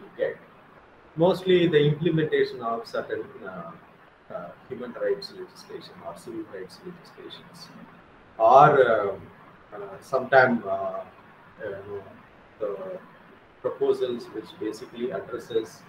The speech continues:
the implementation of certain, uh, policies of the government. So, and, uh, what is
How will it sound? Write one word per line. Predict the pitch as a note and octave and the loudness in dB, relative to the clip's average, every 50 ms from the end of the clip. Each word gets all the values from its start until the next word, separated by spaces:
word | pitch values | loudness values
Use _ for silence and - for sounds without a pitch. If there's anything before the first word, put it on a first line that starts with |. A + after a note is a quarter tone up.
| - - - - - - - - - | -20 -20 -20 -20 -20 -20 -20 -14 -6
the | - C#3+ F3 | -6 2 6
implementation | F3+ F3+ F3 F3+ G3 G3+ G3 F#3 F3 - D#3+ D3+ - - D3+ D3+ C3 | 6 6 6 6 6 6 6 6 4 4 2 2 2 0 -6 -6 -2
of | B2 B2+ C#3 C#3 - - | 2 2 2 2 0 -2
certain, | - B2+ - - B2+ B2 B2 B2 A#2+ A#2+ - - - - - - - - A#2+ | -4 -2 -2 -2 -4 -4 -4 -8 -10 -10 -16 -20 -20 -20 -20 -20 -18 -12 -8
uh, | A2 G#2+ G2 - - - - - - - - | -8 -8 -8 -8 -10 -12 -16 -18 -20 -6 -4
policies | A#2 - C3 B2+ - - - B2 A2+ A2+ A2 A2 - | -2 0 0 -2 -4 -4 -8 -10 -10 -10 -12 -12 -12
of | A#2 A2+ G#2+ - - | -12 -12 -12 -12 -12
the | G#2+ A2 - - - - - - | -14 -14 -12 -14 -16 -20 -20 -20
government. | - - - - - - - - - - - - - - - - - - - - - - - | -20 -18 -18 -20 -20 -20 -20 -20 -20 -20 -20 -20 -20 -20 -20 -20 -20 -20 -20 -20 -20 -20 -12
So, | - - F#3 F3 D#3+ D#3 D3+ - - - - - - - - - - | 2 8 8 10 10 10 8 4 2 -4 -12 -18 -20 -20 -20 -8 2
and, | - C#3+ D3 D#3 E3+ D#3 | 4 6 6 6 6 6
uh, | D3 C3+ C3+ C3 | 6 6 6 6
what | C3 C#3 E3+ F#3 - | 8 8 8 8 8
is | A3 G#3+ - - - | 6 4 4 0 -8